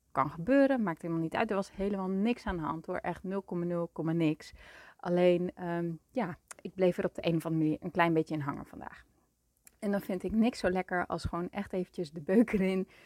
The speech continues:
En gewoon mezelf uitdagen en, ehm, lekker eventjes alles eruit zweten, zeg maar. Eh, en, eh, ja, hardlopen helpt mij daar altijd heel erg goed bij. En het helpt ook echt heel goed, want ik ben terug en ik voel me gelijk alweer,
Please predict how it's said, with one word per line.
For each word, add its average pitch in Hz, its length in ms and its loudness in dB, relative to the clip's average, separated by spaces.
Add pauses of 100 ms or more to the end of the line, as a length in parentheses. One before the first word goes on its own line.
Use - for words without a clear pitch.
(280)
En 185 120 -12
gewoon 175 540 -4
mezelf 196 580 -4
uitdagen 185 840 2
en, 170 380 0 (460)
ehm, 170 460 0 (320)
lekker 196 280 0
eventjes - 520 -4
alles 208 300 2
eruit - 420 2
zweten, - 480 -4
zeg - 240 -2
maar. 208 220 -4 (440)
Eh, 180 300 -2
en, 180 380 -4
eh, 175 260 -4
ja, 160 220 2
hardlopen 160 380 0
helpt 160 140 -4
mij - 100 -6
daar - 100 -6
altijd 156 240 -6
heel 147 120 -6
erg 143 120 -6
goed - 200 -6
bij. 170 300 -4
En - 180 -6
het 170 300 -4
helpt 220 340 0
ook 208 100 -2
echt - 240 -12
heel 165 100 -8
goed, 165 280 -8
want 165 280 -10 (120)
ik 170 160 -12
ben 185 180 -2
terug 214 300 0
en 180 240 -6
ik - 100 -18
voel - 180 -8
me 170 120 -4
gelijk 170 380 -4
alweer, 165 280 -2